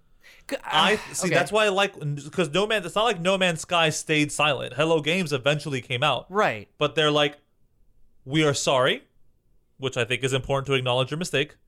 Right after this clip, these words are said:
Speaker 1: Mm-hmm.
Speaker 2: "And look, here is the content that we are almost done working on
Speaker 1: Right.
Speaker 2: that is going to address a lot of these issues,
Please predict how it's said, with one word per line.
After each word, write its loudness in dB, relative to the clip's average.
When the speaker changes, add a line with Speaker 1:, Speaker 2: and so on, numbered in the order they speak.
Speaker 1:
Mm-hmm. -6
Speaker 2:
"And 0
look, 0
here 0
is 2
the 2
content -2
that 0
we 0
are 4
almost 2
done 2
working 0
on -2
Speaker 1:
Right. -2
Speaker 2:
that 2
is 2
going 2
to 2
address 2
a 2
lot 2
of 0
these -2
issues, -4